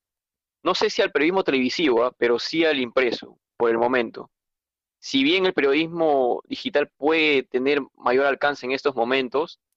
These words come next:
nada le garantiza que en el futuro eso continúe. ¿Por qué? Porque siempre, y, y esto es lo, lo que yo he sacado, este, de conclusión, ¿no? No, no, este, puedo estar equivocado también. E-, en el periodismo, eh,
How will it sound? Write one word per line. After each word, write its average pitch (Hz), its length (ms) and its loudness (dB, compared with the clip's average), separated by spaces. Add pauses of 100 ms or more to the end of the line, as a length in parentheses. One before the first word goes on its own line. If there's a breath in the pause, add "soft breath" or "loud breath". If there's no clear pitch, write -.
(240)
nada 165 280 2
le 156 80 2
garantiza 135 500 0
que - 80 -14
en 131 80 -8
el 123 100 -6
futuro 143 480 -2
eso 139 360 0
continúe. 117 560 -4 (360)
¿Por 123 280 0
qué? 143 280 0 (440)
Porque 131 420 -2
siempre, 185 680 -4 (340)
y, - 160 -16
y 131 120 0
esto - 200 0
es 156 60 -2
lo, 123 220 2
lo 110 140 2
que 117 160 -4
yo 131 140 2
he 143 40 -2
sacado, 131 640 0
este, 110 340 -8
de 110 120 -6
conclusión, 113 640 -4
¿no? - 160 -12
No, - 240 -20
no, 113 180 -12
este, - 240 -20
puedo 131 180 0
estar 131 160 0
equivocado 117 540 0
también. - 320 -14 (180)
E-, - 180 -14
en 127 220 -2
el 127 120 0
periodismo, 143 580 2
eh, 127 120 -4